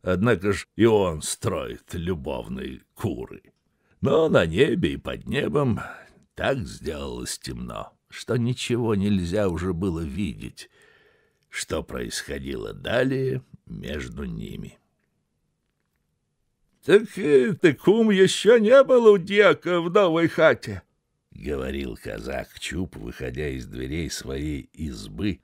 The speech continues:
сухощавому, высокому, в коротком тулупе мужику с обросшую бородою, показывавшую, что уже более двух недель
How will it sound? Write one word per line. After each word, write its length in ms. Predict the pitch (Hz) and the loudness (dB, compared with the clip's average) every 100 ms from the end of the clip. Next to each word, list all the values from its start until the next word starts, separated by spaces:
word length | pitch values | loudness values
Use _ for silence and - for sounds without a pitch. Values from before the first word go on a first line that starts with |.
| _ - | _ -12
сухощавому, 1120 | - 101 - 76 - 131 131 92 85 76 76 | -4 -4 -4 -6 -4 0 0 0 -2 -2 -6
высокому, 680 | 78 - 117 120 78 69 | -6 -4 -2 -2 -4 -6
в 80 | - | -8
коротком 560 | - 90 104 - 87 85 | -6 0 0 -2 -4 -4
тулупе 420 | - 104 117 95 | 0 0 0 0
мужику 600 | 90 82 80 - 127 110 | 2 0 -2 -2 0 0
с 160 | - - | -2 0
обросшую 720 | 101 98 101 - - 92 85 | 2 2 0 -2 -4 -2 -2
бородою, 680 | 85 76 73 131 147 123 | -2 -4 -2 2 4 4
показывавшую, 1300 | 107 98 85 - 127 117 110 104 104 - - 98 95 92 | 2 -2 -4 -4 -2 -2 -2 -2 -4 -4 -2 0 0 -2
что 440 | - - - 60 | -6 -10 -10 -8
уже 280 | 65 62 82 | -8 -8 -8
более 480 | 80 110 110 104 98 | -2 0 2 2 0
двух 420 | 76 101 107 - | -2 -4 -4 -2
недель 640 | 107 117 92 117 101 80 | 0 0 2 2 2 -2